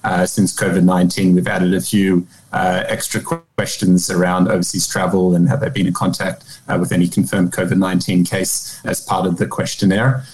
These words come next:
And we also generate an email alert now to the practice, uh, so that anyone who has answered in a positive,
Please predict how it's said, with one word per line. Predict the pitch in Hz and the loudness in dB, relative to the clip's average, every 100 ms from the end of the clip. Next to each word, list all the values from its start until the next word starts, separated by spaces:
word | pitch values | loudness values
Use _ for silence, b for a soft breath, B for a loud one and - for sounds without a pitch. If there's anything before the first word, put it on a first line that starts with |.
| - | 0
And | 90 | 2
we | |
also | 92 90 95 | 4 2 -2
generate | 87 95 90 85 | -2 2 2 2
an | 87 | 2
email | - 92 92 92 | 2 2 2 2
alert | 92 95 - | 2 0 0
now | 95 90 | 0 -2
to | - - | -2 -2
the | |
practice, | 127 98 90 - - - - - - | 0 0 -4 -6 -4 -4 -8 -14 -8
uh, | 101 90 | -2 0
so | 90 - | 0 0
that | 92 90 | 0 2
anyone | 101 92 95 92 | 2 2 2 2
who | 95 | 2
has | 95 | 0
answered | 87 92 90 - | 0 -2 -4 -2
in | 95 | -2
a | 101 | -2
positive, | - 104 - 92 85 | -2 -4 0 0 0